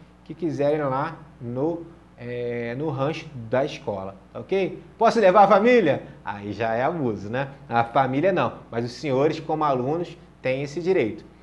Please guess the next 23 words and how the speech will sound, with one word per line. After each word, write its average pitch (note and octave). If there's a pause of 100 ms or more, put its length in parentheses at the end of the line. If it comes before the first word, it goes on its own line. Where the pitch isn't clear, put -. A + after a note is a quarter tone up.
(200)
tá G#2+
ok? G#3+ (1200)
Ah, F#3
de E3+
início A#3+
existe E3
uma, A3 (320)
é, D3+
um F#3
internato, D3+
né? E3+ (240)
Esse C3+
internato F3
pode E3
durar, D#3 (280)
é, B2+
isso F#3
é G#3+
vari-, G#3
é E3
bem G3+
variável, C3
já, C#3+